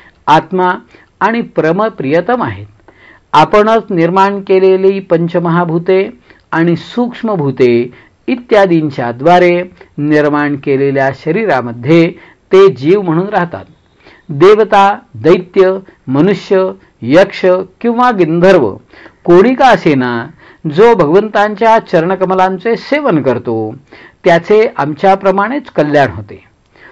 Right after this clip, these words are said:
दैत्य बालकांनो, भगवंतांना प्रसन्न करून घेण्यासाठी ब्राह्मण, देवता किंवा ऋषी होणे, सदाचार आणि विविध ज्ञानाने परिपूर्ण होणे, दान,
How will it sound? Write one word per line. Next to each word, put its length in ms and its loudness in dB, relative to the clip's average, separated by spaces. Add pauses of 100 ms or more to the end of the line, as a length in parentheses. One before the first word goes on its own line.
(140)
दैत्य 380 -2
बालकांनो, 600 0 (540)
भगवंतांना 760 2
प्रसन्न 420 -2
करून 300 -2
घेण्यासाठी 720 0
ब्राह्मण, 720 -2
देवता 600 -2 (140)
किंवा 320 0
ऋषी 280 -4
होणे, 420 -2 (600)
सदाचार 580 4 (220)
आणि 200 0
विविध 340 2
ज्ञानाने 640 0
परिपूर्ण 580 -2
होणे, 440 -2 (460)
दान, 640 2